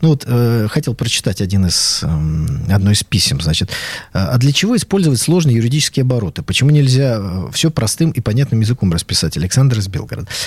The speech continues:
Александр, когда речь идет о Конституции, ее нельзя пересказать каким-то другим языком,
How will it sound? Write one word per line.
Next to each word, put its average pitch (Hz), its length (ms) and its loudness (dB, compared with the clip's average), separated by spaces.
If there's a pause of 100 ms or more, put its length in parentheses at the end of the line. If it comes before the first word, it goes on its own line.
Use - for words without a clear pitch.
(120)
Александр, 120 460 -2
когда 117 260 0
речь 143 220 0
идет 135 180 2
о - 20 -4
Конституции, 131 800 0 (300)
ее 135 180 4
нельзя 147 360 4
пересказать 131 680 -2
каким-то 135 440 -2
другим 127 320 2
языком, 131 460 2